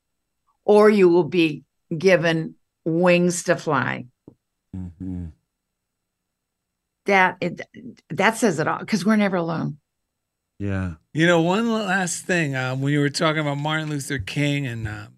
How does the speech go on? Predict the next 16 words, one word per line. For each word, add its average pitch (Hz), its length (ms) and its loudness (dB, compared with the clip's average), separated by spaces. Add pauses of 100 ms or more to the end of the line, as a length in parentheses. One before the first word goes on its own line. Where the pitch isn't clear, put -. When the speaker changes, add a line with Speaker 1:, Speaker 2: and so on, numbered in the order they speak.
(140)
Speaker 3:
Gandhi, 151 680 0 (340)
we 175 140 4
had 226 120 6
a 175 60 2
guest 175 420 0
on 190 180 -4
the 175 60 -2
show. 151 640 -4 (120)
He's 135 160 -4
a 143 80 2
rep-, 147 240 0
rep-, 160 220 -2
he 143 240 0
was 160 300 0
a 151 60 -2
representative, 143 1160 -4